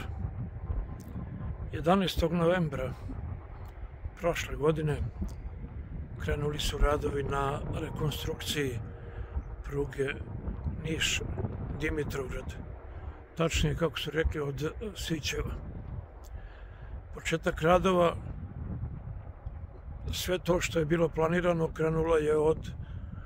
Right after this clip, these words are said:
železničke stanice Staničenje.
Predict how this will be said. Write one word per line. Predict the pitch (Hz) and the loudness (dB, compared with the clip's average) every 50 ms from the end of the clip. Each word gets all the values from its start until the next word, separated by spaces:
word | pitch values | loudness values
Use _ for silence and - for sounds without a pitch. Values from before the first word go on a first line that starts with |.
| - - - - - - - - - - - - 156 | -8 -8 -8 -10 -12 -14 -16 -16 -14 -12 -10 -8 -4
železničke | 127 139 147 147 151 147 139 151 147 - - - 170 | -2 0 2 2 2 2 2 0 0 0 0 -2 -2
stanice | 139 - - 151 147 151 151 143 - - 156 143 127 | -2 0 2 4 4 4 4 2 2 2 2 2 2
Staničenje. | - - - 156 147 147 147 135 - - - - - | 2 2 4 4 6 4 4 2 0 0 -2 -2 -6